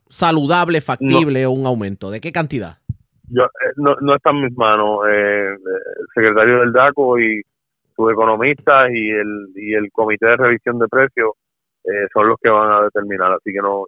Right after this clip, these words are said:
Speaker 2: yo no me quiero meter en cuánto sería.
Speaker 1: Vamos a estar pendientes a lo que ocurra, secretario. Quiero agradecer el que haya compartido con nosotros.
Speaker 2: Siempre a la orden.
Speaker 1: Como siempre, el secretario de Agricultura, Ramón González Beiró. Ya ustedes escucharon, se pidieron seis mil quinientas cajas de guineo.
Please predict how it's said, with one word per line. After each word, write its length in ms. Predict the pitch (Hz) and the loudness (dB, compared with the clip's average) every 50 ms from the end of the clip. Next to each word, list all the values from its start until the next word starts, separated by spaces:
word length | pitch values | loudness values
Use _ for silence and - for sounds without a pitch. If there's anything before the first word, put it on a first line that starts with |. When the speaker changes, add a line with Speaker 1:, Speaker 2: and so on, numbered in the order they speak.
| - | -6
Speaker 2:
yo 80 | 101 104 | -4 -4
no 80 | 104 107 | -2 -2
me 80 | 107 | -4
quiero 220 | 95 107 101 101 98 | -6 -6 -6 -4 -6
meter 260 | 98 95 - 98 95 | -4 -2 -2 -2 -2
en 140 | 95 90 - | -2 -4 -6
cuánto 240 | - 95 92 - | -6 -6 -6 -8
sería. 720 | - - - - - - - _ _ _ _ - - - _ _ _ _ _ _ _ _ _ | -12 -20 -20 -18 -18 -18 -20 _ _ _ _ -20 -20 -20 _ _ _ _ _ _ _ _ _
Speaker 1:
Vamos 160 | - 190 220 | 0 2 2
a 40 | 262 | 2
estar 180 | 254 - 262 226 | 2 0 0 0
pendientes 360 | 240 226 214 220 220 202 226 | 0 0 0 -2 -2 0 2
a 40 | 214 | 2
lo 100 | 214 196 | 2 0
que 60 | 202 | -2
ocurra, 260 | 185 170 226 220 208 | -4 -4 -4 -4 -2
secretario. 560 | 156 208 185 190 202 190 240 233 226 220 170 | -2 -4 -4 -4 -2 -2 0 0 0 0 0
Quiero 220 | 160 202 208 214 208 | 0 0 2 2 2
agradecer 420 | 202 202 190 185 180 156 208 196 | 2 2 0 0 0 0 0 0
el 80 | 190 180 | 0 0
que 60 | 190 | -2
haya 160 | 175 180 180 | -2 -2 -2
compartido 420 | 170 170 156 165 160 156 170 170 151 | -4 -6 -8 -8 -8 -6 -8 -8 -6
con 140 | 165 165 | -6 -8
nosotros. 420 | 160 160 175 202 202 190 147 110 - _ _ _ _ _ _ _ _ _ _ _ _ - - _ _ _ _ _ _ _ _ _ _ _ _ _ _ _ | -8 -8 -8 -8 -8 -8 -10 -10 -12 _ _ _ _ _ _ _ _ _ _ _ _ -20 -20 _ _ _ _ _ _ _ _ _ _ _ _ _ _ _
Speaker 2:
Siempre 280 | 135 139 135 135 160 160 | 0 0 2 4 4 4
a 20 | |
la 80 | 156 135 | 4 2
orden. 220 | 120 110 101 - _ _ | 2 -2 -6 -12 _ _
Speaker 1:
Como 220 | - 131 131 127 | -10 -8 -6 -4
siempre, 260 | 131 160 170 156 143 143 | -2 -4 -4 -4 -4 -6
el 60 | 123 | -6
secretario 480 | 143 135 123 123 120 143 156 175 180 | -6 -8 -8 -8 -6 -6 -2 0 0
de 40 | 170 | 0
Agricultura, 680 | 160 151 156 147 - 151 139 131 180 180 170 160 147 - _ _ _ _ _ _ _ - | 0 -2 -4 -4 -4 -6 -4 -2 0 0 2 0 0 -4 _ _ _ _ _ _ _ -6
Ramón 360 | 143 - 170 170 175 185 190 | -2 0 0 0 0 0 0
González 380 | 196 190 - - 185 180 185 156 | -2 -2 0 0 -2 -2 -2 -2
Beiró. 400 | 175 175 180 185 214 220 190 _ _ _ _ | -4 -4 -2 -2 -4 -4 -6 _ _ _ _
Ya 140 | 120 120 113 | -10 -8 -8
ustedes 340 | 120 - - 120 117 123 | -6 -6 -4 -2 0 0
escucharon, 540 | 135 135 - 156 143 - 208 220 214 208 170 | -2 -2 -4 -4 -2 0 2 2 2 2 0
se 100 | - 165 | 0 0
pidieron 540 | - 156 156 160 160 185 226 240 269 269 247 | 0 0 2 2 2 2 4 4 4 2 2
seis 260 | - - 214 190 185 | 0 0 0 0 0
mil 220 | 196 254 302 320 247 | 0 -2 -4 -6 -8
quinientas 500 | - 262 247 254 277 294 262 - 254 - | -10 -8 -4 -2 -2 -2 -2 -2 -4 -2
cajas 220 | - 277 277 277 | 0 0 0 0
de 80 | 247 247 | 0 0
guineo. 460 | 240 240 254 262 240 214 165 151 143 | -2 -2 -2 0 0 2 0 0 -2